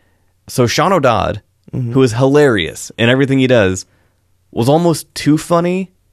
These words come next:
Speaker 1: for this movie.
Speaker 2: Mm-hmm.
Speaker 1: Like, his moments where he, like, he was always just, like, throwing in little jabs here and there
Speaker 2: Mm-hmm.
Speaker 1: and comedic moments, and it was like, what is, what is going on? Like,
Speaker 2: It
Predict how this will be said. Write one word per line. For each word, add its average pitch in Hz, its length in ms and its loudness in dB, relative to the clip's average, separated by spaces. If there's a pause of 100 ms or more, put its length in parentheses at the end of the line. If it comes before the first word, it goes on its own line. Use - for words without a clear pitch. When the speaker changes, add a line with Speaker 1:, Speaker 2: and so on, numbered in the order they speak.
(100)
Speaker 1:
for - 180 -2
this 113 220 0
movie. 95 380 -2 (240)
Speaker 2:
Mm-hmm. 120 200 -12 (500)
Speaker 1:
Like, 123 160 0
his 165 260 0
moments 143 480 0
where 110 100 0
he, 107 300 -6
like, 101 140 -4
he - 160 -4
was 165 100 0 (120)
always 131 360 2
just, - 240 -4
like, 87 240 -6 (460)
throwing 123 540 0
in 139 120 2
little 139 180 2
jabs 131 380 0
here 139 180 -2
and 139 120 0
there 117 360 2
Speaker 2:
Mm-hmm. 127 260 -12 (300)
Speaker 1:
and 120 120 -2
comedic 139 300 0
moments, 156 300 -2
and 135 60 -8
it 98 40 -4
was 127 100 -6
like, 131 260 -4 (880)
what 120 300 -6 (160)
is, 135 120 -2 (460)
what 135 220 0
is 185 100 -4
going 151 300 0
on? 110 180 -4
Like, 104 140 0
Speaker 2:
It - 60 -12